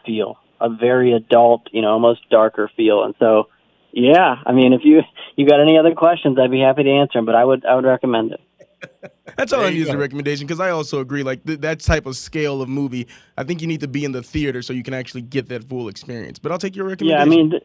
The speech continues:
Speaker 2: Gotta check it out.
Speaker 1: there are, there are several shots where we are seeing just how small humanity looks compared to, like, outer space. And I would only imagine, I mean, if you're watching that on, uh,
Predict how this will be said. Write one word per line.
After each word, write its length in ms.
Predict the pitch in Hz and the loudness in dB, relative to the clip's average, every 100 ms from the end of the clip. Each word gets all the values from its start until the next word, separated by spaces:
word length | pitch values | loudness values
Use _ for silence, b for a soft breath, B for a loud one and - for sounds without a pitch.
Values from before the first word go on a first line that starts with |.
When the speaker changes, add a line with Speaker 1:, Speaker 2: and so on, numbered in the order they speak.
| _ | _
Speaker 2:
Gotta 140 | 147 147 | -12 -10
check 140 | 147 | -10
it 60 | 123 | -12
out. 120 | - | -2
Speaker 1:
there 240 | 151 190 135 | 2 4 4
are, 420 | 185 190 180 - | 4 2 2 -2
there 220 | 147 175 196 | 0 4 4
are 140 | 185 - | 2 0
several 340 | 180 170 175 156 | 0 2 2 0
shots 400 | - 143 135 - | 2 2 2 -2
where 520 | - 120 120 117 113 - - | -2 2 2 2 0 -4 -14
we 260 | 58 123 131 | -8 0 2
are 120 | 135 - | 2 0
seeing 280 | 131 123 120 | 0 0 0
just 180 | 120 - | -2 -2
how 220 | 131 120 - - | 0 0 -2 -2
small 440 | 117 117 107 104 - | 2 4 4 0 -6
humanity 560 | 120 110 110 113 120 | -4 -2 -2 -2 0
looks 260 | 117 117 - - | 2 0 -2 -10
compared 480 | 107 104 113 107 104 | -8 -2 -2 -2 -4
to, 220 | 107 107 104 _ _ - | -6 -6 -8 _ _ -20
like, 140 | - _ | -20 _
outer 260 | 113 113 113 | 0 0 0
space. 400 | - 113 113 123 _ _ _ _ _ | -2 0 0 -2 _ _ _ _ _
And 140 | 117 | -2
I 100 | 135 | 2
would 160 | 135 131 | 4 6
only 220 | 131 143 | 6 4
imagine, 340 | 127 120 127 127 | 4 2 2 0
I 80 | |
mean, 140 | 117 117 | 0 0
if 80 | 143 | 2
you're 100 | 139 | 4
watching 340 | 139 135 117 | 4 2 -2
that 140 | 117 117 | 2 2
on, 280 | 113 110 110 | 0 -2 -2
uh, 300 | 107 104 | 0 -2